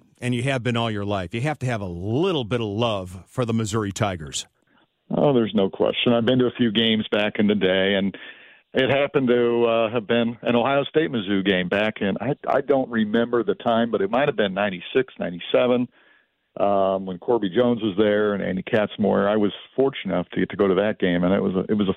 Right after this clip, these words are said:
Speaker 2: fun one to watch.
Speaker 1: Is it true that the second person to hold you when you were a baby, even before your mom, was Woody Hayes?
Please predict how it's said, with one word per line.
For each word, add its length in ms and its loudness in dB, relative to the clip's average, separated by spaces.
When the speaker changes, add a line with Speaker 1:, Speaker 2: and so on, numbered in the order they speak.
Speaker 2:
fun 160 2
one 140 2
to 40 2
watch. 300 0
Speaker 1:
Is 240 -2
it 140 -2
true 420 -2
that 340 -2
the 160 -2
second 580 -2
person 480 -2
to 140 -2
hold 520 -4
you 200 -12
when 200 -2
you 100 0
were 120 0
a 60 2
baby, 580 -4
even 260 -2
before 380 -2
your 160 -2
mom, 440 0
was 280 -4
Woody 440 -2
Hayes? 640 -6